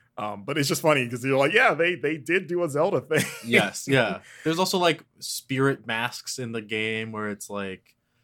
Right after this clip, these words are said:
Speaker 2: I don't know. It's so clear that that's what their inspiration is, and I appreciate, I don't know. It, it doesn't feel like a ripoff, but I always appreciate just seeing so clearly, like, "Yep, that's, they really like Majora's Mask." <laughs>
Speaker 1: I mean, I would love it. Like,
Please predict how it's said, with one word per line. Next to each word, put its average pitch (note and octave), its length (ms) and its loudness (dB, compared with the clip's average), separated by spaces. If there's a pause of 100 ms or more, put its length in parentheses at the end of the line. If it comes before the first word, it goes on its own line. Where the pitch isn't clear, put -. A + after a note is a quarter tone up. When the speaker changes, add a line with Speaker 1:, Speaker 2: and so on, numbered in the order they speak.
(140)
Speaker 2:
I C#3+ 80 6
don't B2+ 100 2
know. G2 120 -4
It's D#3+ 160 2
so G3+ 340 8
clear F3 380 2
that A#2+ 140 -4
that's A#2+ 280 6
what B2 160 -2
their A2+ 140 0
inspiration G#2 680 -8
is, G#2 220 -4
and G2 140 -6
I F#2 120 -4
appreciate, F#2 800 -10 (880)
I A#2+ 160 -8
don't A2 120 -4
know. E2+ 180 -14
It, E3+ 220 -2
it E3+ 120 0
doesn't G3 240 4
feel C#3+ 220 0
like C3 200 2
a A#2+ 80 2
ripoff, C3+ 480 0
but A2+ 100 -2
I A2+ 120 2
always A2+ 180 -2
appreciate G2+ 460 -10
just - 200 -10
seeing F#2+ 240 -8
so F#2+ 140 -12
clearly, F#2 360 -10
like, F2 340 -14 (260)
"Yep, D3+ 260 -4
that's, - 520 -10 (160)
they A2+ 140 -4
really B2+ 240 -4
like A#2 220 -6
Majora's A#2 280 -8
Mask." G#2 300 -12
<laughs> C#3 680 -2
Speaker 1:
I - 100 2
mean, A3+ 200 2
I G3 160 2
would A3 180 0
love F3 220 4
it. C#3 80 0
Like, C3+ 260 -4